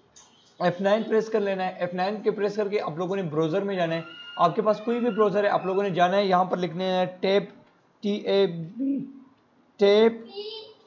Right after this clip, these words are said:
टैप डॉट कॉम, डॉट कॉम, टैप टैप डॉट कॉम। आप लोगों ने सर्च कर लेना है, आपके पास कोई भी, ए, वेबसाइट आपके पास ओपन हो सकता है। मिसाल के तौर पर ये मेरे पास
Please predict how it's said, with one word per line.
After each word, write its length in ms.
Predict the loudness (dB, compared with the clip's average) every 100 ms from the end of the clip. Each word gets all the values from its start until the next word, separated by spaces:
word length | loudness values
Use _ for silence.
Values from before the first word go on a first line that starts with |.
| -6 2
टैप 520 | 4 6 6 4 0 -10 -8 2
डॉट 440 | 6 8 8 6 -2 -12 _ _ _ _ _ _ _ -2
कॉम, 380 | 4 6 4 0 -10 -18 -20 -20 -20 -20 _ _ _ _ _
डॉट 420 | -8 0 4 4 2
कॉम, 200 | -2 0
टैप 300 | 0 0 0
टैप 160 | -2 -2 -2
डॉट 280 | 2 2 2
कॉम। 220 | 0 -2 0
आप 180 | 2 2
लोगों 180 | 2 0
ने 80 | -2
सर्च 300 | 0 0 0
कर 160 | -2
लेना 220 | -2 -2 -2
है, 100 | -6 -12 -2 4
आपके 240 | 4 2
पास 260 | 0 0 -2
कोई 140 | -4 -2
भी, 140 | -2 -2 0
ए, 260 | 2 4
वेबसाइट 480 | 2 -2 4 4 6
आपके 240 | 0 -2
पास 280 | 0 0 0 -14 -20 -2
ओपन 280 | 0 2 0
हो 120 | -2
सकता 240 | -4 -4 -4
है। 100 | -2
मिसाल 280 | 4 4
के 60 | 4
तौर 120 | 0
पर 100 | -2
ये 160 | -2 -2
मेरे 160 | -2
पास 200 | 2 2